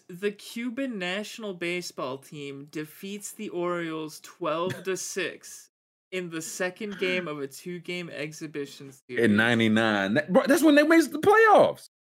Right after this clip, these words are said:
Speaker 2: That was their best team.
Speaker 1: <laughs>
Speaker 2: Their best team, the Cuban, <laughs> the Cuban national team came up and was like, "Yo, these guys, we can split a series with these guys." Uh, twelve to six is a walloping, too. That's a <laughs>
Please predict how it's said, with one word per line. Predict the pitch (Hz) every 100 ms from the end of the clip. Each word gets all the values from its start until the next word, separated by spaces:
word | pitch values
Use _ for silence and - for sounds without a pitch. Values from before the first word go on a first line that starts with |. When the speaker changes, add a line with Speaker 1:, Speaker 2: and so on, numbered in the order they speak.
| _ _ _ -
Speaker 2:
That | 359
was | 330
their | 302 311
best | 311 -
team. | 440 453 453 220 - -
Speaker 1:
<laughs> | _ _ _ _ _ _ _ _ _ -
Speaker 2:
Their | 311 311
best | 302 294 -
team, | 285 254
the | 196
Cuban, | - 285 254 226 220 - _
<laughs> | 320
the | 233
Cuban | 226 311 220 220
national | 220 214 214 202
team | - 196
came | 190 185
up | 180
and | 175
was |
like, | 156 113
"Yo, | 143
these | 139 320
guys, | 139 117 - - -
we | -
can | -
split | 131 - 175
a | 127
series | 107 202 185 113 95
with | 95
these | 127 127 92
guys." | 82 71 71 78 - _ -
Uh, | 107 101 87 - _ _ _ _ _ _
twelve | - 269 214
to | 117
six | 220 -
is | 117
a | 101
walloping, | 95 170 302 403 - 110
too. | 202 359 147
That's | 117 247 -
a | 196 - - _ _
<laughs> | -